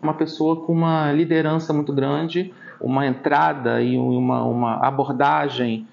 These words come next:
que ele conseguia ter uma circulação tanto na parte superior, tanto pelas altas castas do, da Marinha, quanto do, do pessoal do, do porão, como diz o, o samba, né, do Mestre dos Mares. Quer dizer, então, assim,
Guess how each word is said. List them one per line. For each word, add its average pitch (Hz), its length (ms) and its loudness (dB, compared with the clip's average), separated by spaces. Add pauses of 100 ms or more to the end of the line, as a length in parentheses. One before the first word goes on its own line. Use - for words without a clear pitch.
(140)
que - 80 -2
ele 135 140 2
conseguia 139 720 0
ter 123 520 0 (240)
uma 135 120 2
circulação 160 1040 -2 (240)
tanto 202 480 2
na 127 160 -2
parte 139 280 -4
superior, 131 640 0
tanto 160 360 -2
pelas 117 240 0
altas 127 300 -2
castas - 560 -2
do, 101 200 0
da 107 140 2
Marinha, 123 460 0 (320)
quanto 196 580 0
do, 202 380 0
do 185 120 -6
pessoal 190 480 0
do, 185 220 0
do 165 140 -4
porão, 143 360 0
como 131 220 -2
diz 127 200 0
o, 127 260 0
o - 20 -4
samba, 120 340 -2
né, 117 200 -2
do 110 360 -2
Mestre 113 320 -2
dos 113 140 -8
Mares. 107 380 0
Quer 120 80 -2
dizer, 120 140 -2
então, 139 180 0
assim, 139 280 -4